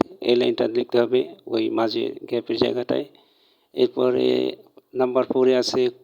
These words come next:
কমন রুম, কমন জন-, কমন রুমের জন্য এখানে নাম্বার ফোর নিচে যে লাইনটা নীল কালারের লেখা আছে, এটা দিতে হবে। নাম্বার ফাইভের জন্য এখানে,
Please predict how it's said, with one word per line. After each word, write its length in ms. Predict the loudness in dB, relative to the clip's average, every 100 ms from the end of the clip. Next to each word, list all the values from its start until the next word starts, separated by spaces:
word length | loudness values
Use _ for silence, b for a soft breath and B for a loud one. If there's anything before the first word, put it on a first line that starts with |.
| _
কমন 340 | -4 0 -2
রুম, 240 | -2 -8 -14 _ b b _
কমন 260 | 2 4
জন-, 300 | 6 4 2
কমন 280 | 0 2 4
রুমের 220 | 4 6
জন্য 160 | 4 2
এখানে 200 | 2 2
নাম্বার 300 | 0 -2 -4
ফোর 180 | -2 2
নিচে 320 | 2 4 4
যে 160 | 6 4
লাইনটা 500 | 2 0 0 -2 -2
নীল 260 | -2 2 0
কালারের 440 | 2 0 0 -2
লেখা 360 | 0 -2 -2 -4
আছে, 240 | 0 -2
এটা 140 | 0 0
দিতে 220 | -2 -4
হবে। 260 | -6 -6 -8 b b b b b -2
নাম্বার 240 | 4 4
ফাইভের 360 | 4 2 6 6
জন্য 240 | 4 2
এখানে, 460 | 2 2 2 0 -2